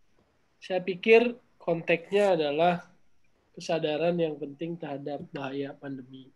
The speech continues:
Dalam konteks sepak bola kan sebetulnya concernnya, isunya kan kompetisi. Tapi kan concernnya itu harusnya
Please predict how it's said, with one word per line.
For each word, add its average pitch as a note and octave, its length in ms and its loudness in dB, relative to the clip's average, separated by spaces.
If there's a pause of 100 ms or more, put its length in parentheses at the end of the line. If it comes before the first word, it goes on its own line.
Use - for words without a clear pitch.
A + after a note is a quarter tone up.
Dalam D#3+ 320 -8
konteks E3+ 400 -4
sepak F3 240 -6
bola E3+ 400 -2
kan F#3+ 240 -4
sebetulnya E3 480 -6
concernnya, E3 880 -4 (1160)
isunya F3 420 -2
kan G3 160 0
kompetisi. C#3+ 840 -8
Tapi F3 260 -10
kan F#3+ 220 0
concernnya F3 720 2
itu F#3+ 180 -4
harusnya E3 480 -2